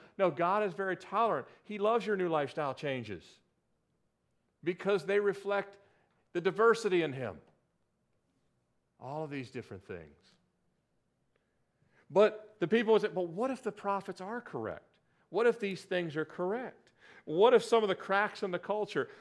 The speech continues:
What if some of the support structure? What if the economy? What if the military? What if the food supply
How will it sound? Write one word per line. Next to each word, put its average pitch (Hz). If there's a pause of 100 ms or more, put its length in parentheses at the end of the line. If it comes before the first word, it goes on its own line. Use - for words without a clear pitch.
(120)
What 202
if 208
some 202
of 190
the 185
support 202
structure? 135 (200)
What 202
if 220
the 208
economy? 185 (240)
What 202
if 202
the 196
military? 185
What 165
if 220
the 190
food 214
supply 151